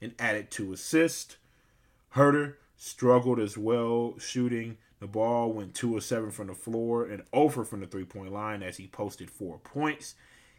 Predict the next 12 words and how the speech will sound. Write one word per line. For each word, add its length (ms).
He 160
would 160
grab 420
five 400
rebounds 720
and 180
add 360
two 240
assists. 580
Danilo 280
Gallinari, 760
back 540